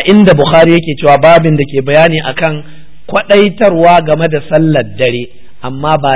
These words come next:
tare da an ce wajiba ba ce." To, kaga ai baka, baka a bakin Bukhari ka ci mishi albasa ba. To, amma haka al'amarin yake. Wani lokacin sai kaga ka karanta abu, ka karanta abu, ka karanta abu.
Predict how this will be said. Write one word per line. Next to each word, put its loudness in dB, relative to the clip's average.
tare -2
da -4
an -12
ce -12
wajiba -6
ba -12
ce." -14
To, -12
kaga 0
ai 0
baka, -2
baka -2
a 2
bakin -2
Bukhari -2
ka -8
ci -8
mishi -8
albasa -10
ba. -18
To, -8
amma -6
haka -8
al'amarin -10
yake. -16
Wani -4
lokacin 0
sai -6
kaga -8
ka -2
karanta -6
abu, -10
ka -8
karanta -10
abu, -14
ka -8
karanta -8
abu. -14